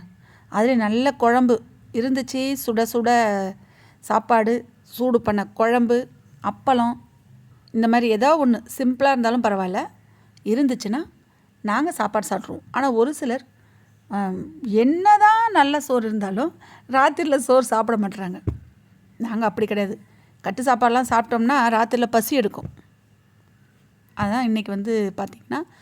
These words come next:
கட்டு சாப்பாட்டுக்கு பிறகு நல்லா சூப்பரான ஒரு குழம்பு.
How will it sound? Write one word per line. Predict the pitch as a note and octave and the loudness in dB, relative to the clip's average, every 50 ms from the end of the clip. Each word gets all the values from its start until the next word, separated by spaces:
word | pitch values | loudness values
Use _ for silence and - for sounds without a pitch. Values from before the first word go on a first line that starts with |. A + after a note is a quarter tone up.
| _ _ _ - _ _ _ | _ _ _ -20 _ _ _
கட்டு | - G3 - _ _ - A3 | -10 -10 -10 _ _ -6 -6
சாப்பாட்டுக்கு | G#3 - A3 F#3+ - - F#3+ F#3+ - - - | -4 -4 -8 -6 -6 -8 -8 -8 -10 -16 -8
பிறகு | - A#3+ C4+ D4+ D#4 D4 D#4+ D4+ | -6 -4 -2 -2 -2 -4 -4 -4
நல்லா | C4 G#3+ G3 F#3+ F#3+ F#3 F#3 F#3 - | -4 -4 -4 -4 -6 -6 -8 -8 -10
சூப்பரான | - B3+ A#3+ - _ _ _ A#3 A3 G#3+ A3 A#3+ B3+ A#3+ | -10 -10 -10 -12 _ _ _ -2 -2 0 0 -2 -2 -2
ஒரு | A3 G#3 G3 F#3 - - | -2 -4 -6 -6 -10 -6
குழம்பு. | - G#3 G#3 A3 A3+ G#3+ F3 | -4 -2 0 0 -2 -4 -6